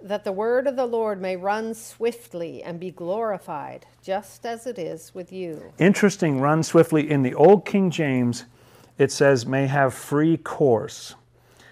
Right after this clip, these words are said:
Speaker 2: Finally, brethren, pray for us that the word of the Lord may have free course.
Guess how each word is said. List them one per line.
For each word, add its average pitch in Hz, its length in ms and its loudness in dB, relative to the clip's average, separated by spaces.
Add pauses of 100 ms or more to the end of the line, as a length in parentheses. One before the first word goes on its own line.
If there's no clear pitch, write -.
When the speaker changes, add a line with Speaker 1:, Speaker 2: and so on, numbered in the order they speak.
(120)
Speaker 2:
Finally, 143 240 -2
brethren, 135 280 0
pray 160 200 6
for 160 140 0
us 131 100 0
that 123 120 -4
the 123 100 0
word 180 320 8
of 180 80 2
the 160 80 0
Lord 156 260 2
may 135 100 -6
have 127 220 -8
free 147 300 -4
course. 127 680 -2